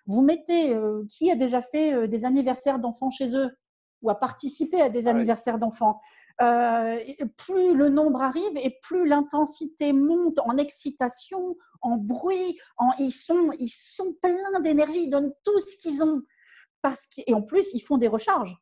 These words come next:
Speaker 1: parce que comme c'est un anniversaire, il y a des bonbons, donc ils vont recharger de l'énergie comme ça, ils vont manger du gâteau, boire un petit coup, et hop, ils sont repartis comme en quarante.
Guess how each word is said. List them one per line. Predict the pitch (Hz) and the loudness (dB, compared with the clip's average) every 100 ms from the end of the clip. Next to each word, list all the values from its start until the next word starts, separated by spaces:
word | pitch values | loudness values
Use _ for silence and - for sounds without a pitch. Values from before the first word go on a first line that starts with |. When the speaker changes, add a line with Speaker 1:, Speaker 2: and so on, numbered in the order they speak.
| - | -10
Speaker 1:
parce | 202 | -10
que | - | -8
comme | 202 294 277 | -6 -2 -4
c'est | 277 | -4
un | 226 | -2
anniversaire, | 226 220 214 208 208 160 | 0 0 -2 -2 -2 0
il | |
y | 220 | 0
a | |
des | 262 277 | 2 2
bonbons, | 226 185 196 403 | 0 -4 -4 -4
donc | 220 - | -6 -6
ils | 180 | -8
vont | 170 | -6
recharger | 196 190 202 | -6 -4 -4
de | 190 | -4
l'énergie | 170 160 170 | -4 -6 -8
comme | 151 | -10
ça, | 156 233 330 - _ - | -6 -4 -4 -8 _ -8
ils | 185 | -4
vont | |
manger | 180 185 170 | -4 -4 -4
du | 185 | -4
gâteau, | 165 143 175 214 208 | -4 -4 -2 0 0
boire | 196 | -2
un | 170 | -2
petit | 156 160 | -4 -8
coup, | - 269 | -6 0
et | 196 415 | 0 0
hop, | 285 294 | 0 -2
ils | 233 | -4
sont | - | -6
repartis | 220 226 - 269 | -6 -8 -6 -6
comme | 247 | -4
en | 214 | -2
quarante. | 214 208 | -4 -4